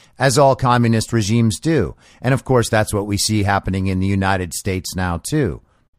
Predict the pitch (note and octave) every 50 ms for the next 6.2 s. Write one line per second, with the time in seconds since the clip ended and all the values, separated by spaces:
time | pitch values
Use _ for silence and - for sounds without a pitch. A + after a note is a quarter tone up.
0 | _ _ _ _ _ _ _ - A#2+ C#3 C3 C3+ C3+ B2 A#2+ B2 B2 A#2 B2 A#2
1 | G#2+ - - A2+ G#2 A2 A2+ - A#2 A#2 A2+ A2+ - - B2+ A#2 E2+ F#2 G#2 G#2+
2 | A2 A2 - A2+ A#2+ A#2+ A2+ - - G#2+ A2+ A#2 G2 F2+ A2 A#2 - A#2+ A#2 G#2+
3 | G#2 G#2+ G#2+ G2+ F2 - G#2 G#2 G#2 A#2 C3 A#2+ - - - - A2 A#2 A2+ G#2
4 | F#2+ A#2 A#2+ G#2+ - - A2+ G#2+ G#2+ - - A2+ G2 A2 A#2+ A#2+ A2+ - - -
5 | G#2+ G#2+ F#2 A#2 G#2 E2 A2 A2 A2 G#2 - - - - F2+ F2 F2+ F#2+ G2+ A2+
6 | C3+ B2+ -